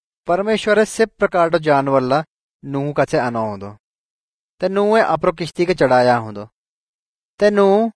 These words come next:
আপরি ধ্যান সি ত্রণ সেলডি পেরে আই তে নড্ডি ধ্যানি পেল্লা কিস্তিকে গিনুই দে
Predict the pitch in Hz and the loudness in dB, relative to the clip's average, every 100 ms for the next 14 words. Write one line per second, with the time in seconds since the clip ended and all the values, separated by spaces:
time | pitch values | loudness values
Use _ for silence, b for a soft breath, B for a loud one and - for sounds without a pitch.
0 | _ _ _ _ _ _ 139 156 202 202 | _ _ _ _ _ _ -4 -2 2 2
1 | 156 143 143 131 151 180 - _ _ - | 2 0 -2 -4 -6 -8 -10 _ _ -8
2 | 151 165 165 151 135 135 131 131 - 127 | -2 -2 0 -2 -2 -2 -2 -2 -2 -2
3 | 127 139 147 _ 151 143 139 135 147 127 | 0 -2 -6 _ -4 0 0 0 -2 -2
4 | 123 135 135 127 113 123 135 _ _ _ | -2 -2 0 0 0 -4 -6 _ _ _
5 | _ _ - 151 - 156 156 139 135 127 | _ _ -10 -10 -6 -2 -2 -2 -4 -2
6 | 127 | -4